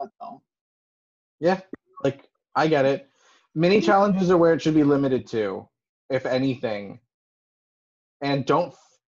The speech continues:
Speaker 2: don't fuck with the, with the ones we expect. If Snatch Game turned into a Snatch Game commercial, I'd be done.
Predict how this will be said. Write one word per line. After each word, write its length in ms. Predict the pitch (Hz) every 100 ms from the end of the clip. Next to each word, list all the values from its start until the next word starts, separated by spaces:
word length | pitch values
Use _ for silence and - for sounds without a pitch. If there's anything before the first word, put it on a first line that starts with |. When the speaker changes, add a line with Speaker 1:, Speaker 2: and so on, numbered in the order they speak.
| -
Speaker 2:
don't 240 | 147 151
fuck 300 | - - 160
with 180 | 165 -
the, 260 | - 147 143
with 140 | 143
the 60 | 139
ones 200 | 147 135
we 100 | 135
expect. 480 | 117 - 131 117 117
If 80 |
Snatch 380 | - 127 123 123
Game 240 | 147 147 147
turned 220 | 143 139
into 220 | 131 131
a 40 |
Snatch 320 | 120 127 123 -
Game 180 | 123
commercial, 560 | 120 117 117 - 143 139
I'd 140 | 120 113
be 120 | 107
done. 420 | 110 104 90 87